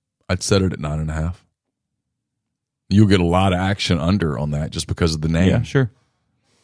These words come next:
Speaker 1: I think I'd bet over.
Speaker 2: I mean, Lane, to this point, as you've said, has one stupid loss. They don't
Speaker 1: That's it.
Speaker 2: lose a lot of games they're not supposed to lose.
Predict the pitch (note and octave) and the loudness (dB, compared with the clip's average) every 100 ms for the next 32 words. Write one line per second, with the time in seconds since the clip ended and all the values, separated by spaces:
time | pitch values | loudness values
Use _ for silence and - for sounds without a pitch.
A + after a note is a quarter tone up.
0 | _ _ _ _ _ _ _ _ _ _ | _ _ _ _ _ _ _ _ _ _
1 | _ _ _ _ _ _ - A2+ A#2 A#2 | _ _ _ _ _ _ -4 -2 0 2
2 | G#2+ G2 G#2+ - - _ _ _ _ _ | 4 4 2 0 -10 _ _ _ _ _
3 | _ _ _ _ _ _ _ _ _ _ | _ _ _ _ _ _ _ _ _ _
4 | _ _ _ _ _ _ _ _ _ _ | _ _ _ _ _ _ _ _ _ _
5 | _ _ _ _ _ _ _ _ _ A#2+ | _ _ _ _ _ _ _ _ _ -8
6 | B2+ - _ _ _ _ _ - B2+ C#3+ | -8 -10 _ _ _ _ _ 0 2 4
7 | F#3 G3+ F#3+ G#3 G#3+ A#3+ A#3+ C#3 C#3+ C3 | 4 6 6 6 2 2 4 4 4 2
8 | C#3+ D3 G3 G3 C3+ B2+ C#3 A#2+ A2 C#3 | 0 0 4 4 6 6 4 2 2 2
9 | E3+ E3 - D3+ - B2+ B2 G#2 - - | 2 2 2 2 2 0 2 2 -2 -14
10 | - _ _ _ _ A2+ A#2 C3 F3 D#3 | -20 _ _ _ _ -6 0 2 4 6
11 | E3 G#3 F#3 E3 E3 E3+ D#3+ F3 E3+ C3 | 6 6 6 6 6 4 2 2 4 4
12 | B2 C#3 - D3+ C#3 C3+ D3 B2+ F#2+ - | 2 0 0 -2 0 2 2 2 0 -10